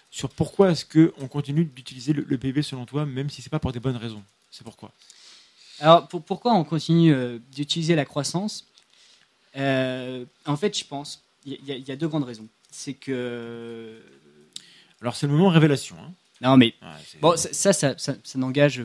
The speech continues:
Speaker 1: C'est une interprétation que,
Speaker 2: ça
Speaker 1: que,
Speaker 2: n'engage
Speaker 1: que,
Speaker 2: que
Speaker 1: que tu nous
Speaker 2: c'est un
Speaker 1: livres.
Speaker 2: peu mon avis.
Speaker 1: D'accord.
Speaker 2: Alors, la, la première raison, c'est quand même celle qui est plus ou moins développée par, euh, Thomas Piketty, justement, dans, dans son livre, même si c'est pas ça. Donc, si,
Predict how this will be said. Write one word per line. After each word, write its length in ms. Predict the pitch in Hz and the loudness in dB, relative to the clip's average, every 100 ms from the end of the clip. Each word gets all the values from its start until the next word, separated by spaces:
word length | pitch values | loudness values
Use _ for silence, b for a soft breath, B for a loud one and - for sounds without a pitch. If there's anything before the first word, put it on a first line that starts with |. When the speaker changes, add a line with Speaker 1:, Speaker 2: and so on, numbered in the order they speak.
| 110 | -12
Speaker 1:
C'est 240 | - 147 151 | -12 -4 0
une 80 | 160 | 4
interprétation 480 | 170 160 147 180 | 4 4 2 0
que, 40 | 160 | -2
Speaker 2:
ça 120 | 135 | -4
Speaker 1:
que, 40 | |
Speaker 2:
n'engage 280 | 127 156 160 | -2 -2 -2
Speaker 1:
que, 100 | - | -4
Speaker 2:
que 80 | 107 | -4
Speaker 1:
que 80 | 151 | 2
tu 120 | 151 | 4
nous 60 | 143 | 6
Speaker 2:
c'est 100 | 135 | 4
un 40 | |
Speaker 1:
livres. 140 | 175 | 6
Speaker 2:
peu 40 | 165 | 8
mon 160 | 160 | 8
avis. 140 | 139 - B | 6 2 B
Speaker 1:
D'accord. 160 | 104 95 B _ | -20 -20 B _
Speaker 2:
Alors, 160 | 123 143 | 6 6
la, 160 | 160 147 | 4 4
la 120 | 156 | 4
première 280 | - 196 190 | 8 10 10
raison, 220 | 180 202 | 8 6
c'est 160 | 220 160 | 2 0
quand 120 | 170 | 0
même 120 | 185 | 0
celle 220 | - 180 | -2 -4
qui 100 | - | -4
est 40 | 135 | -8
plus 280 | - 160 | -2 6
ou 40 | 151 | 8
moins 280 | 151 156 139 | 10 8 4
développée 460 | 131 127 135 - | 0 -2 -2 -2
par, 240 | - 117 110 | -4 -10 -12
euh, 60 | 113 - | -16 -6
Thomas 180 | 135 127 | -2 -2
Piketty, 420 | 139 131 120 151 | -4 -8 -6 -6
justement, 540 | 127 - 120 120 113 117 120 _ | -8 -6 -6 -6 -10 -16 -20 _
dans, 260 | 110 107 123 117 | -16 -14 -16 -18
dans 120 | 110 | -14
son 140 | - | -2
livre, 200 | 123 165 | 2 2
même 160 | 123 113 | 0 -4
si 200 | - 117 | -10 -16
c'est 120 | - | -14
pas 120 | 110 | -14
ça. 140 | 110 156 | -8 -6
Donc, 200 | 131 107 | -4 -4
si, 200 | - | -8